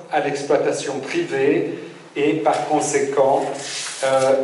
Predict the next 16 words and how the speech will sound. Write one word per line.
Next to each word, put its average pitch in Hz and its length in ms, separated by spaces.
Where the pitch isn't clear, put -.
à, 139 560
euh, 127 340
l'exploitation 139 600
capitaliste 139 800
qui 139 60
est 139 140
essentiellement 139 520
privée, 143 640
même 151 220
si - 240
le - 80
capitaliste - 640
isolé 131 640
est 131 120
remplacé 143 960
par, 143 360